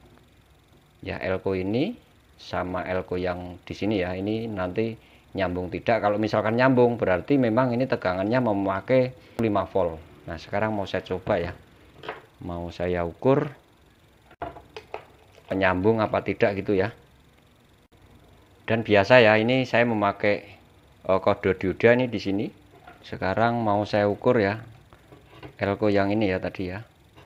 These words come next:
Elko yang ini dia nyambung di elko ini tidak, pemirsa. Ya, berarti elko-nya yang ini, kaki plusnya. Terus plusnya di,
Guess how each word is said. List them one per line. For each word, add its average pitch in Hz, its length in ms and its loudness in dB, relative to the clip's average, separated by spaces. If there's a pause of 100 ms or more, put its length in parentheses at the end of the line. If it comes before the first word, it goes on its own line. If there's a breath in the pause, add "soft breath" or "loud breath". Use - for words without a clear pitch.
(500)
Elko 95 160 -8
yang 90 320 -2
ini 135 640 -2
dia 92 240 -2
nyambung 101 480 -2
di 95 160 -6
elko 90 320 -4
ini 92 160 -6
tidak, 90 320 -6
pemirsa. 87 400 -12 (1040)
Ya, 92 160 -16
berarti 98 640 -4 (1400)
elko-nya 92 480 -4
yang 92 240 -4
ini, 95 280 -10 (200)
kaki 92 400 -4
plusnya. 95 480 -8 (2000)
Terus 101 1120 -4
plusnya 98 480 -4
di, 92 400 -6